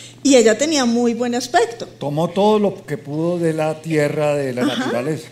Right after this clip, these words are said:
Speaker 1: Y creció y estaba, que era lo normal, que diera fruto.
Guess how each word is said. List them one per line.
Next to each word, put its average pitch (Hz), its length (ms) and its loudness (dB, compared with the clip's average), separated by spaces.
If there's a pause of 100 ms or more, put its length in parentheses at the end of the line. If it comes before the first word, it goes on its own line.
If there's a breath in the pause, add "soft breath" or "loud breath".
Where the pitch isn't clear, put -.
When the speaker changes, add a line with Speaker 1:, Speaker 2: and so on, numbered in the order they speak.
Speaker 1:
Y 269 400 0 (100)
creció 247 800 2
y 277 80 2
estaba, 214 600 -2 (200)
que 254 120 4
era 247 120 4
lo 294 140 -2
normal, 269 520 -4
que 214 120 -2
diera 180 240 -2
fruto. 240 400 -8